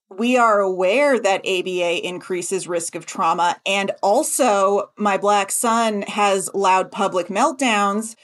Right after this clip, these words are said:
and A B A will make him stop having meltdowns in public very quickly. And I'm worried a cop is gonna come and murder him.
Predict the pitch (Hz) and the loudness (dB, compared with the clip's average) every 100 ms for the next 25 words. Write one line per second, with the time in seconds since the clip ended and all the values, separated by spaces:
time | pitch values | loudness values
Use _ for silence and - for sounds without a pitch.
0 | _ _ - 196 190 185 - 214 220 208 | _ _ -2 0 0 -2 2 2 2 2
1 | 208 233 220 196 185 185 185 185 180 - | 2 2 2 0 -2 -2 -6 -6 -8 -10
2 | - - 208 196 - 226 196 185 185 202 | -8 -2 2 2 2 -2 -2 -2 0 0
3 | 214 190 190 180 196 180 175 175 180 175 | 0 -2 -4 -4 -4 -2 -2 0 -2 0
4 | 269 285 277 220 214 214 277 269 269 262 | -2 0 0 0 0 2 2 2 2 0
5 | 247 196 208 202 214 220 190 175 196 262 | 2 0 0 -2 -2 -4 -4 -4 -2 0
6 | 370 262 175 110 | 2 0 -2 -4